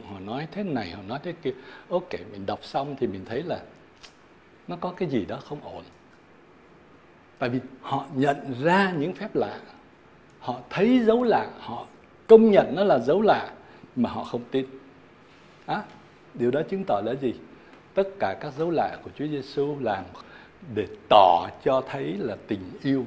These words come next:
thôi. Thiên Chúa, Chúa xót xa với cái khổ của con người. Chúa luôn luôn giúp đỡ con người để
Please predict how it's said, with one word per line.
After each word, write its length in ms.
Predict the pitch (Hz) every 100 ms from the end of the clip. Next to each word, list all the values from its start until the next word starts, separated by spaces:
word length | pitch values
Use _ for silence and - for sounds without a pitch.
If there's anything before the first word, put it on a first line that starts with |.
| 135
thôi. 160 | 113 104 - - - - - -
Thiên 120 | 147 160
Chúa, 120 | 143 123 - - - - - -
Chúa 160 | 143 156
xót 260 | - 196 196
xa 400 | - 139 131 120 127
với 100 | 131
cái 180 | 131 156 -
khổ 260 | 95 - -
của 100 | - -
con 200 | 107 101
người. 200 | 92 - - - - - - - - - - - - - - - - -
Chúa 120 | 123 156 - - 139
luôn 300 | 156 180 170
luôn 220 | 160 151 131
giúp 240 | 185 170
đỡ 220 | 120 110 -
con 220 | 127 113
người 120 | 92 87 - - -
để 100 | -